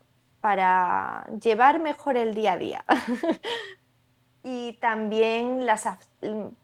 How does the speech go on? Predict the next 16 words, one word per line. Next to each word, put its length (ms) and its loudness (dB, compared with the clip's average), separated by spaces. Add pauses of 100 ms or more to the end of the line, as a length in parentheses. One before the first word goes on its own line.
podemos 400 2
tener 200 -4
satisfacciones 1300 -4
en 140 -6
un 140 -4
día 160 0
normal. 600 -2 (720)
A 120 -2
lo 80 0
mejor 380 0
es, 260 2
es 180 -4
un 120 -4
día 120 2
muy 180 -2
simple, 500 -2